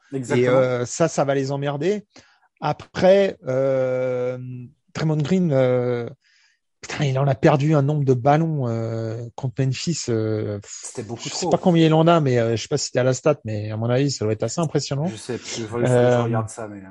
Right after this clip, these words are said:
Speaker 2: enfin, moi, j'ai trouvé, après, je, peut-être, je me trompe peut-être, mais j'ai trouvé qu'il en avait perdu pas mal,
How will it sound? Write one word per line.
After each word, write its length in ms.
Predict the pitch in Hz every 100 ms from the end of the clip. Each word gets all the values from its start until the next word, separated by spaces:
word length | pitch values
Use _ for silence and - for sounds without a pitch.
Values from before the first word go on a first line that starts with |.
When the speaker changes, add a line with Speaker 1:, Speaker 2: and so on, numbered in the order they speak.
| - _
Speaker 2:
enfin, 140 | - 127
moi, 120 | 143
j'ai 140 | 135
trouvé, 360 | - 139 170 160
après, 340 | 107 101 131
je, 120 | 113 101
peut-être, 340 | - 110 110
je 80 | 107
me 100 | 117
trompe 240 | - 123
peut-être, 280 | 127 139 156
mais 100 | 117
j'ai 140 | 104
trouvé 260 | 98 - 135
qu'il 180 | 123 107
en 60 | 107
avait 180 | 110
perdu 260 | 107 110 110
pas 160 | 139 139
mal, 240 | 147 165